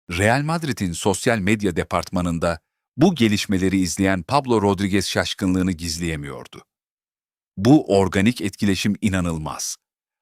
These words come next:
Parası ile bile bu kadar erişim satın alamazsın." Gerçekten de öyleydi. Normal şartlarda bu kadar erişim almak için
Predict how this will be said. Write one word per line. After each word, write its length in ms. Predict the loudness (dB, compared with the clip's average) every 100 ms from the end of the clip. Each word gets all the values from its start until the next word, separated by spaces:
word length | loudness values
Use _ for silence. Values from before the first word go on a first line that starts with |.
| _
Parası 340 | 0 0 2 4
ile 220 | 4 4
bile 200 | 2 0
bu 80 | 0
kadar 260 | 0 0
erişim 380 | 0 -2 -2 -4
satın 300 | -4 -4 0
alamazsın." 580 | 0 0 0 -4 -6 -8 _ _ _ _ _ _ _ _ _
Gerçekten 580 | -2 0 0 -2 -2 -2
de 60 | -4
öyleydi. 520 | -4 -6 -10 -14 -20 _ _ _ _ -8
Normal 380 | -4 0 0 0
şartlarda 760 | 0 -2 -2 -4 -2 0 -2 -4 _ _
bu 140 | -2 2
kadar 340 | 2 2 0 0
erişim 360 | -2 -2 -2
almak 380 | 0 0 0 -2
için 400 | -2 0 0 -2